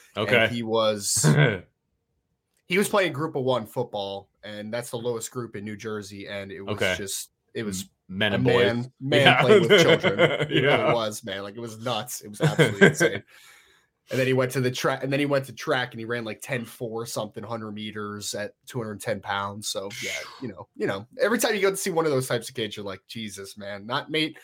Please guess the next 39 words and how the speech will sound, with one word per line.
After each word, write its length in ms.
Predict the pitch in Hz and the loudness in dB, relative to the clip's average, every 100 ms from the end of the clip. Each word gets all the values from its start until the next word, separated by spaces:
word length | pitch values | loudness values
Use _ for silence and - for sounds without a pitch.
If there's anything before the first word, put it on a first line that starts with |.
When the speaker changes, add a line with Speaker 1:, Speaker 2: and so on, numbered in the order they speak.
| - - | -20 -4
Speaker 1:
not 160 | 214 254 | -2 2
made 160 | 269 | 4
on 80 | 233 | 4
the 80 | 208 | 4
same 180 | 202 180 | 2 2
planet 320 | 180 165 123 | 2 0 0
as 100 | 123 | 0
I 160 | 113 107 | -2 -2
was, 300 | 95 98 101 | -6 -8 -12
I 80 | |
don't 180 | 98 - | -14 -16
think." 240 | _ 76 _ - | _ -20 _ -16
But 100 | 90 | -12
Speaker 2:
Man, 140 | 92 | -10
Speaker 1:
yeah. 140 | 78 - _ _ 87 | -12 -14 _ _ -12
Speaker 2:
unbelievable. 760 | 95 80 78 82 76 71 - _ _ _ _ _ - - _ _ | -8 -6 -6 -6 -8 -10 -14 _ _ _ _ _ -20 -20 _ _
So 600 | - - 233 208 95 - _ _ | -2 8 12 12 10 -2 _ _
we, 360 | 135 151 156 147 | -2 2 6 8
uh, 240 | 139 135 | 10 10
so 120 | 127 151 | 8 10
that's 220 | 165 170 | 8 10
the 180 | 175 156 | 6 8
kind 220 | 160 156 | 8 6
of 60 | |
recruiting 400 | 131 - 165 156 | 2 0 0 2
news 340 | 147 147 165 170 | 4 4 2 2
that, 300 | 135 127 104 | 2 2 4
that 240 | 123 120 | 4 4
we'll 160 | 127 120 | 0 2
jump 260 | 127 127 | 2 6
on. 160 | 123 127 | 8 6
It 20 | |
was 100 | 120 | 6
kind 160 | 143 127 | 2 0
of 60 | - | 4
fun 260 | 123 117 | 2 2
because 320 | 110 123 110 | -2 -2 -2
usually 360 | 127 120 120 120 | -2 -2 0 0
Ryan, 380 | 110 120 123 | 4 4 4